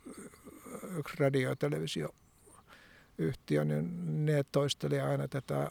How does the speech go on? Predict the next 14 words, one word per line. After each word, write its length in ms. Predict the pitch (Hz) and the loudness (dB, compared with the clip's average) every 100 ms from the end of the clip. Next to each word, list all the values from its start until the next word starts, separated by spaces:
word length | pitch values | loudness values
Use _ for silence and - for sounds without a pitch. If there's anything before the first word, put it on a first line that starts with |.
| - | -2
latinasta 640 | 143 143 139 - - 135 | 0 2 2 0 -4 -2
väännettyä 640 | 131 65 135 - - - 160 | 0 0 -2 -6 -6 -4 -2
sanaa 380 | 143 143 143 | -2 0 0
narratiivi. 960 | 147 156 151 131 131 - 139 143 143 - - - - - - - | 4 6 6 4 -2 -2 -2 -2 -4 -8 -12 -16 -16 -16 -14 -4
Ö, 420 | 156 170 175 175 - - | -2 0 0 -2 -2 -8
suomennettakoon 880 | - 165 147 143 139 - 151 160 147 | 4 6 8 6 2 -2 -4 0 0
se 140 | 143 | 2
nyt 380 | 139 135 127 - | 0 0 -2 0
niin, 180 | 135 127 | 0 2
että 340 | 120 - 131 123 | 0 0 0 0
siellä 340 | 143 175 160 147 | 4 8 8 8
kerrotaan 540 | 147 139 131 131 127 | 8 6 4 4 2
satua, 520 | 139 131 131 117 120 | 2 0 2 0 0
että. 240 | 123 123 | -2 -6